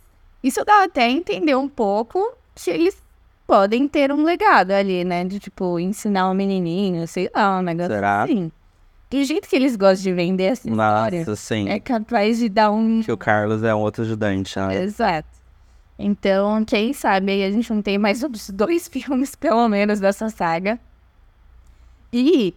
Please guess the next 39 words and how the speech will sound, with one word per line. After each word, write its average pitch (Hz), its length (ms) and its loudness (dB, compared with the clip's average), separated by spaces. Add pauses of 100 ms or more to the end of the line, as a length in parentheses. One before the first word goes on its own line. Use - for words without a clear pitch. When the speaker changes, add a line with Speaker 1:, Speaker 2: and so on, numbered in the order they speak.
(360)
Speaker 1:
tem 320 180 2
um 339 80 2
ponto 285 300 0
interessante: 233 920 -2 (260)
que 403 140 -6
tem 214 340 0
uma 277 240 2
cena 226 380 0
pós-créditos 226 1500 0 (240)
Speaker 2:
Uhum. 117 480 -16
Speaker 1:
que 107 120 0
eu 277 80 2
fiquei 277 240 -2
pensando 269 480 0
muito 254 280 0
nisso. 175 320 -6
Tipo, 196 220 -8
até 208 260 2
metade 214 480 2
do 170 120 -8
filme, 180 420 -2
até 196 260 -2
uma 226 260 2
hora 196 200 2
e 190 80 -2
vinte 208 340 -4
do 185 140 -6
filme, 208 420 0 (320)
eu 202 140 2
tava, 202 240 0
tipo, - 240 -18
pensando, 180 560 -2 (160)
como 302 260 -2
que 330 120 -2
aquele 277 280 0
filho 349 280 0
da 359 120 -2
puta 208 320 -2
que, 190 600 -2